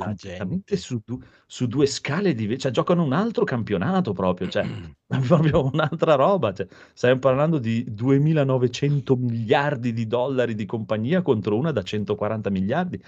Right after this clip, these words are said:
Speaker 2: ma dove, dove vuoi andare? Cioè, proprio, boh, cioè, beh, non, e che del-, tutti le, dai, li prendono per il culo, C C C, P P P, P P P, ma a loro non gliene frega proprio un cazzo,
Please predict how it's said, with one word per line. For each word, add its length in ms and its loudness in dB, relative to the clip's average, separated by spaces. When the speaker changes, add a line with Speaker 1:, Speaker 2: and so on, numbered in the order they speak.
Speaker 2:
ma 140 -8
dove, 240 2
dove 220 2
vuoi 260 4
andare? 500 0
Cioè, 140 -4
proprio, 460 -2
boh, 360 0
cioè, 120 2
beh, 280 2
non, 440 0
e 280 2
che 180 4
del-, 400 2
tutti 300 2
le, 180 4
dai, 360 2
li 120 0
prendono 340 0
per 140 -2
il 120 -4
culo, 360 0
C 160 -2
C 160 -8
C, 200 -4
P 120 -4
P 160 -4
P, 160 -4
P 100 -8
P 140 -4
P, 160 -2
ma 140 0
a 40 0
loro 260 4
non 140 2
gliene 200 2
frega 260 0
proprio 240 -2
un 80 0
cazzo, 460 -2